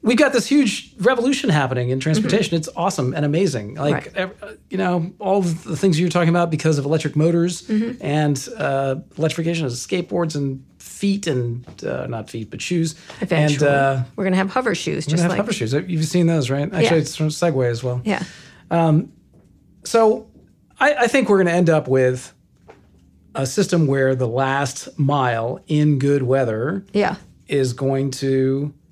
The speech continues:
Speaker 1: uh, you have lots of options. Uh, you'll be able to take a bike, a power, power-assisted bike.
Speaker 2: Mm-hmm.
Speaker 1: It'll allow you to work even in, in hills and, and scooters and, uh, maybe other things as well. I think some of those may end up becoming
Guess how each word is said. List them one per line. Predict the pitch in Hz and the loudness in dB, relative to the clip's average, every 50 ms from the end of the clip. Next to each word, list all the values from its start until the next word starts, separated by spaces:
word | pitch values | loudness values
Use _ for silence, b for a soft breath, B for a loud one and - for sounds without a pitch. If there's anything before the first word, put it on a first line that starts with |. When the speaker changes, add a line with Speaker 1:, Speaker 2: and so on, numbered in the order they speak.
| _ _ _ _ - | _ _ _ _ -10
Speaker 1:
uh, | 156 | -6
you | 160 139 151 | -2 0 0
have | 151 123 | 0 2
lots | 127 131 147 - | 0 0 -2 -2
of | - | -4
options. | 131 143 160 156 - 135 131 160 170 - - b b b b b b b - | -4 -4 -4 -4 -6 -6 -8 -8 -8 -10 -14 b b b b b b b -4
Uh, | 147 135 135 135 131 131 | -2 -2 0 0 0 0
you'll | 127 131 127 | 0 0 0
be | |
able | 135 131 127 | 0 0 -2
to | 123 | -2
take | 131 131 | -2 -2
a | 127 | 0
bike, | 123 131 131 165 208 - - - - - - _ _ _ - | 0 0 0 -2 -2 -6 -10 -16 -18 -20 -20 _ _ _ -10
a | 139 127 120 127 | -6 -6 -6 -6
power, | - - - 127 127 135 135 - - - - | -8 -8 -6 -4 -2 -2 -2 -4 -8 -10 -6
power-assisted | 127 143 143 143 135 - 156 151 - 143 127 | -2 -2 0 0 0 -2 -2 -2 -2 -2 -2
bike. | 147 143 170 208 - - - - | -2 0 -2 -2 -4 -8 -16 -10
Speaker 2:
Mm-hmm. | - 226 208 | -4 -2 0
Speaker 1:
It'll | 196 123 123 | 0 0 2
allow | 127 127 | 0 0
you | 131 127 127 | 0 0 0
to | 123 | 0
work | 123 131 127 127 | 0 -2 -2 -2
even | 139 131 131 131 | -2 -2 0 0
in, | 127 123 123 127 - - | 0 0 -2 -4 -6 -6
in | 131 123 | -6 -4
hills | 107 135 147 151 156 170 170 160 139 | -2 0 0 2 2 2 0 0 0
and, | 131 120 113 113 - B B B B B B B B | -2 -2 -4 -6 -10 B B B B B B B B
and | 131 123 | -4 -4
scooters | - - - 175 190 185 180 190 202 165 127 | -4 -2 0 2 4 4 6 4 4 2 2
and, | 123 123 123 123 B B B B B B B B | 0 -2 -2 -4 B B B B B B B B
uh, | - 151 147 | -4 -2 2
maybe | 151 185 220 247 226 233 | 2 4 4 4 4 4
other | 240 233 220 185 | 6 6 6 4
things | 156 190 180 156 | 4 4 4 4
as | 156 156 139 143 | 4 4 4 4
well. | 180 170 123 113 117 - b b b b b b | 2 2 2 0 -2 -6 b b b b b b
I | 160 | -2
think | 139 185 170 - | 0 0 0 -2
some | - - - - 320 247 | -2 -2 0 2 4 4
of | 220 175 151 | 4 4 4
those | 139 151 143 143 175 240 226 160 | 4 4 4 4 4 2 2 2
may | 156 156 151 | 2 2 2
end | 151 143 139 | 2 2 2
up | 139 135 131 - | 0 0 -2 -2
becoming | 139 131 131 - 139 139 139 135 135 131 131 131 127 131 131 | -4 -4 -4 -2 -2 -2 0 0 0 0 0 0 0 -2 -4